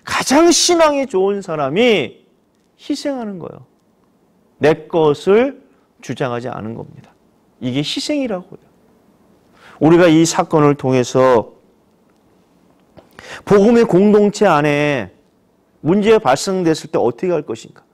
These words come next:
부부도 공동체 아닙니까? 가정도 공동체예요. 가정이라는 이 공동체에서 의견 다툼이 뭡니까? 싸우는 게 뭡니까? 대물질이잖아요. 자녀 아닙니까?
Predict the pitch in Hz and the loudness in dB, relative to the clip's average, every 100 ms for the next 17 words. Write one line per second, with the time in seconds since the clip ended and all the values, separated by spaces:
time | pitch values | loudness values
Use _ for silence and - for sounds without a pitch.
0 | _ _ - - - - 196 240 240 226 | _ _ -20 -20 -8 0 2 4 4 4
1 | 190 - - _ _ _ _ 165 175 185 | 4 -2 -18 _ _ _ _ -2 0 0
2 | 185 185 120 110 104 120 - _ - - | -2 -4 -6 -6 -10 -12 -14 _ -20 -4
3 | - 202 277 254 254 147 151 156 160 156 | 0 4 4 2 -2 -2 -4 -4 -6 -10
4 | - 92 104 _ _ _ _ _ _ _ | -14 -14 -18 _ _ _ _ _ _ _
5 | _ _ _ - _ - 196 202 277 269 | _ _ _ -20 _ 0 2 4 4 6
6 | 269 262 247 247 190 208 220 220 214 175 | 4 4 2 2 0 2 2 0 -2 -2
7 | 147 160 151 151 233 247 302 - 175 - | -2 -2 -2 0 -2 0 0 -2 -10 -6
8 | 247 214 120 196 285 202 113 - _ _ | -6 -2 0 0 -2 -2 -6 -8 _ _
9 | _ _ _ _ - 262 285 311 302 156 | _ _ _ _ 0 4 4 2 0 0
10 | 226 269 180 110 _ _ _ - 185 143 | -2 -2 -4 -6 _ _ _ -2 -2 0
11 | 233 - 277 240 143 50 - - _ _ | -4 -2 -2 -2 -6 -10 -18 -20 _ _
12 | _ _ _ - - 156 226 190 175 175 | _ _ _ -12 -4 0 2 2 -2 -6
13 | 151 101 | -6 -8